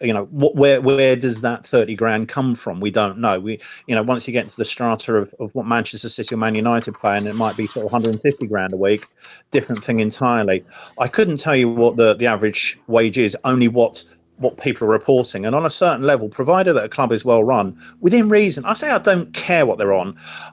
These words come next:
I care that they offer value for money, not just in terms of playing football, for, but for the community. It's great that we have a decent player, but for instance, at Brighton, I think it's so important and so vital that actually those players are part of the community, and by which I mean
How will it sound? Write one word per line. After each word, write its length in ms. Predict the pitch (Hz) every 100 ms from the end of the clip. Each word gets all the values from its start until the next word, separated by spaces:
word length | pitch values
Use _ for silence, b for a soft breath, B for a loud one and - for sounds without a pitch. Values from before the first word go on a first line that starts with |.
| -
I 100 | 135
care 540 | - 170 165 160 151
that 500 | 143 135 127 - - - _ _ _ _ _ -
they 540 | 143 123 131 127 131 147
offer 280 | 135 131
value 300 | 113 135 123
for 160 | 113 127
money, 440 | 120 120 110 110 -
not 240 | 135 160
just 220 | 147 139 135
in 80 |
terms 260 | 120 131 110
of 80 | 113
playing 240 | 127 117
football, 300 | 107 127 107
for, 260 | 95 120 107 B B -
but 100 | 107
for 80 | 123
the 60 |
community. 640 | 117 127 123 113 110 95 95
It's 140 | 139 113
great 260 | 160 160
that 80 | 143
we 80 | 143
have 180 | 123 120
a 60 |
decent 420 | 117 131 113 113 -
player, 260 | 120 101
but 220 | 92 95
for 160 | - 143
instance, 300 | 117 127 110
at 120 | 107
Brighton, 520 | 131 135 123 - 87 B B B B
I 100 | 123
think 200 | 139 123
it's 100 | -
so 160 | -
important 380 | 117 113 135 110
and 100 | 95
so 160 | - 107
vital 360 | 120 104 104 107
that 80 |
actually 240 | 117 - 113
those 240 | 117 113
players 280 | - 104 98
are 120 | 107
part 260 | - 120 -
of 40 |
the 80 | 110
community, 440 | 123 117 107 -
and 100 | 104
by 140 | 92 117
which 240 | 104 -
I 60 | 107
mean 180 | 104